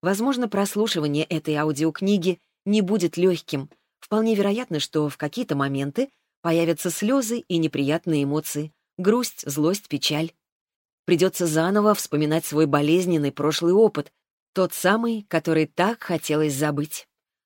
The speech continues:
Но будут и смех, и радость, и важные моменты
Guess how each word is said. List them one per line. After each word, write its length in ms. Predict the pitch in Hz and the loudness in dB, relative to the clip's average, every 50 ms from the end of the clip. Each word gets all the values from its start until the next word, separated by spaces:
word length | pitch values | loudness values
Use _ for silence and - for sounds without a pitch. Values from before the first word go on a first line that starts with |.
| _ - | _ -4
Но 280 | - 196 208 240 294 311 | 0 2 4 4 4 2
будут 560 | 214 165 190 262 247 294 302 - - - _ _ _ | 2 2 2 2 2 0 0 -2 -6 -20 _ _ _
и 120 | - 190 170 | -2 -2 -2
смех, 440 | - - 214 262 311 285 - - - - | -2 -2 0 0 0 -2 -4 -8 -6 -2
и 100 | 151 135 | -2 0
радость, 500 | 131 131 143 156 240 - - - - _ _ - | 0 -2 -2 -4 -6 -6 -8 -14 -18 _ _ -2
и 160 | 214 226 214 | 0 0 2
важные 480 | 180 165 165 202 233 240 220 214 208 | 2 2 2 0 0 0 0 2 2
моменты 580 | 175 151 151 147 147 160 175 170 - - 170 | 2 2 2 0 0 0 -2 -2 -2 -2 -4